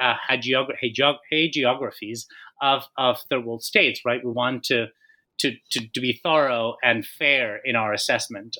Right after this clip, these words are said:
uh, of, of, of what, you know, what it is that they did on,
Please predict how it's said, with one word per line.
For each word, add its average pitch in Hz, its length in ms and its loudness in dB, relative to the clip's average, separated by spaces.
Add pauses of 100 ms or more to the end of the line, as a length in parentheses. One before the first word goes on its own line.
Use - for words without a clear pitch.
uh, 120 220 -2
of, 113 220 -2
of, 123 100 -2 (140)
of 123 120 -8 (160)
what, 131 240 -4
you 143 120 -4
know, 95 100 -6 (320)
what 131 160 -2
it 120 100 0
is 120 160 0
that 110 160 -2
they 110 140 4
did 135 340 2 (400)
on, 117 320 2